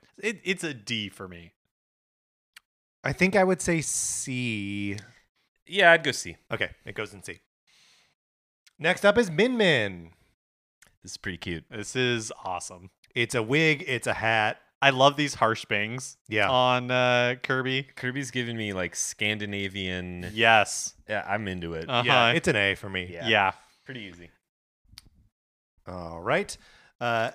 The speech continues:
Speaker 2: next up, Minecraft Kirby.
Speaker 3: Wow, S tier.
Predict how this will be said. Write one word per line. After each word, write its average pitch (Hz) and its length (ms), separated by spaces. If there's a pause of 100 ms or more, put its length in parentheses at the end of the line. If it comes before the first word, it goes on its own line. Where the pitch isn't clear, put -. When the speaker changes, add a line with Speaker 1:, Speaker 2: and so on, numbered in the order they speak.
Speaker 2:
next 143 420
up, 135 360
Minecraft 127 760
Kirby. 92 460 (240)
Speaker 3:
Wow, 117 380 (160)
S 117 180
tier. 98 280